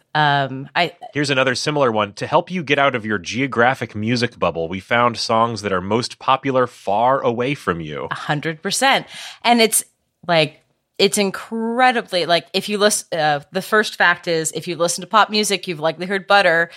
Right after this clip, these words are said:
Speaker 1: the, by B T S, which is the most popular song in New York City. But, like, if you go to Hoboken, Good For You by Olivia Rodrigo has Butter level popularity. It's like,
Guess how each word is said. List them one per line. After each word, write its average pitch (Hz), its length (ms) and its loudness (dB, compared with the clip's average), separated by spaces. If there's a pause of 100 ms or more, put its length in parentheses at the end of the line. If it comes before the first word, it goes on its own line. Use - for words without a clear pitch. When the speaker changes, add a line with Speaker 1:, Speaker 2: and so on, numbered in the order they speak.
(580)
Speaker 1:
the, 151 120 -14
by 170 160 2
B 170 120 -2
T 214 160 0
S, 180 200 4
which 180 160 -6
is 185 80 -6
the 214 100 -6
most 190 240 -2
popular 180 400 0
song 165 300 0
in 156 80 -6
New 156 80 -4
York 147 200 -4
City. 139 380 -4
But, 143 220 2
like, 143 280 0
if 170 200 -10
you 180 60 -8
go 180 160 0
to 165 80 -2
Hoboken, 233 800 2 (560)
Good 233 280 2
For 277 160 2
You 214 500 -2
by 190 180 2
Olivia 208 380 -2
Rodrigo 214 600 -2
has 165 200 -6
Butter 185 380 2
level 196 280 0
popularity. 185 920 -2
It's - 160 -2
like, 202 260 4